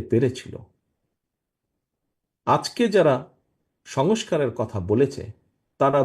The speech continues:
বিএনপির নেতাকর্মীর মতন কতগুলো মামলা খেয়েছে, কতদিন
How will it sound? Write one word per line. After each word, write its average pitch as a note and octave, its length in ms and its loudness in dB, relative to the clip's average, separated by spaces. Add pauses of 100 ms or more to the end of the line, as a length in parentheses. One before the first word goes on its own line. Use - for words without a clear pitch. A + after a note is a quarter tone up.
(120)
বিএনপির F#3+ 500 2 (120)
নেতাকর্মীর E3+ 720 0
মতন F#2 240 -10 (760)
কতগুলো G#3+ 440 4 (180)
মামলা C#3+ 340 4 (100)
খেয়েছে, F#2 380 -6 (480)
কতদিন G#3 480 4